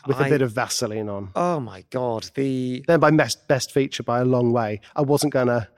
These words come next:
Speaker 1: wasn't gonna have them sacrificed
Speaker 2: Exact-,
Speaker 1: to
Speaker 2: the money makers, as you call them.
Speaker 1: <laughs> Yes.
Speaker 2: Not gonna have those guys shredded up, grated off by a
Speaker 1: Oh.
Speaker 2: T-shirt.
Speaker 1: Horrible.
Speaker 2: I mean, lots of things put me off about running and marathons, but the nipples is the big one.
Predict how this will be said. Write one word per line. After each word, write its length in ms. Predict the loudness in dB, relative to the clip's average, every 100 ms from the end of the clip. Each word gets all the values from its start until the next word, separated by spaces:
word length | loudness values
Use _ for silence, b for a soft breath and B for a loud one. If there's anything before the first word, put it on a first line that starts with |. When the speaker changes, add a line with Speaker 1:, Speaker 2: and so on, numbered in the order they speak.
| b 0
Speaker 1:
wasn't 280 | 0 2
gonna 140 | 2 2
have 160 | 2
them 180 | 2 2
sacrificed 760 | 0 0 -2 -4 -4 -2 -2 -4
Speaker 2:
Exact-, 260 | -2 -2 0
Speaker 1:
to 20 |
Speaker 2:
the 100 | 2
money 260 | 4 4 2
makers, 400 | 0 -2 -4 -4
as 100 | -6
you 80 | -4
call 200 | 0 4
them. 200 | 2 2
Speaker 1:
<laughs> 80 | 2
Yes. 500 | 4 2 -4 -8 -10 B -18 -20 B B B B B
Speaker 2:
Not 180 | -4 0
gonna 120 | 2
have 120 | 2
those 280 | 4 4 2
guys 440 | 2 2 2 -2 -6 b -6
shredded 520 | -2 4 4 4 2
up, 160 | 0
grated 480 | 4 4 4 4 2
off 400 | 2 0 -6 -6
by 180 | 2 4
a 60 | 4
Speaker 1:
Oh. 40 |
Speaker 2:
T-shirt. 640 | 4 2 4 4 2 0 -2
Speaker 1:
Horrible. 480 | 4 4 2 -4 -10 _ _ _ -4
Speaker 2:
I 60 |
mean, 220 | -2 -2 -4
lots 340 | -2 -2 -2 -6
of 40 |
things 160 | -10 -10
put 140 | -10
me 80 | -10
off 140 | -10
about 300 | -16 -20 -18 -16
running 300 | -16 -18 -18
and 140 | -14
marathons, 420 | -12 -12 -14 -16 -14
but 120 | -10
the 60 |
nipples 360 | -10 -10 -12 -14
is 80 | -14
the 60 |
big 140 | -12 -10
one. 160 | -12